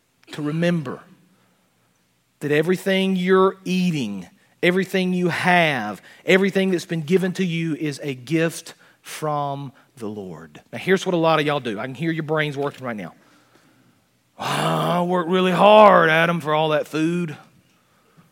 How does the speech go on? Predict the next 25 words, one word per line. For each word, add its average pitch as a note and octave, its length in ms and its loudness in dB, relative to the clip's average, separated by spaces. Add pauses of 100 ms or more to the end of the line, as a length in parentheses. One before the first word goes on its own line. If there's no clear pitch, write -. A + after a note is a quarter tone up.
(380)
I D3 160 2
work F3 220 4
my E3+ 140 -2
fingers F3+ 380 -2
to D#3 80 -8
the C#3+ 60 -10
bone. G3+ 520 4
You F#3+ 60 2
know, F#3+ 40 4
I F#3 60 4
get F#3 100 4
up F3 80 4
early G3+ 320 6
in G#3 60 2
the G3+ 60 2
morning. G#3 380 4
I F3+ 80 6
come F3+ 180 0
home E3+ 180 -2
late G3 240 6
at F3+ 80 4
night. G3+ 420 6
I G3 80 6
work F#3 220 2
it." F#3+ 200 2